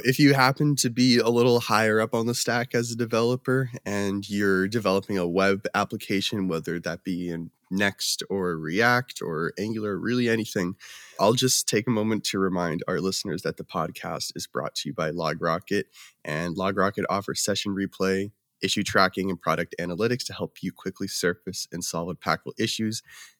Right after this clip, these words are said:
affecting your web application and ultimately your user experience. With LogRocket, you can find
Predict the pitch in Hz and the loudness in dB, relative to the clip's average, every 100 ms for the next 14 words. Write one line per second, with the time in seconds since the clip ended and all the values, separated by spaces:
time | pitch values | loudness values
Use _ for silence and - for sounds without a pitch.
0 | - - 120 135 123 113 101 104 104 98 | -4 2 4 4 6 6 6 4 2 2
1 | 131 120 131 123 - 104 90 90 - 95 | 4 6 4 2 2 0 2 0 0 -2
2 | - 98 90 82 80 82 - 76 - - | -2 -4 -4 -4 -6 -6 -6 -6 -6 -2
3 | 92 76 - - - - 95 90 85 87 | -2 -2 -8 -12 -12 -8 -2 0 0 0
4 | 80 - 92 - _ _ - 98 95 87 | -2 -4 -8 -8 _ _ -10 -6 -4 -2
5 | 87 92 95 | 0 0 -2